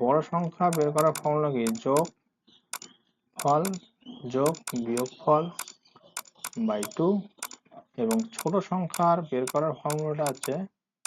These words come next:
যোগফল বিয়োগ বিয়োগফল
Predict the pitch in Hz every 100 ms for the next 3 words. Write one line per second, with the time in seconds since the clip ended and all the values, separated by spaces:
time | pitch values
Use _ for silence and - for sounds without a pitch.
0 | - _ - - - 120 113 127 - -
1 | 143 156 202 214 - _ - - _ _
2 | _ - 120 120 127 135 190 - _ _
3 | _ _ - - _ _ - 110 113 -
4 | 151 185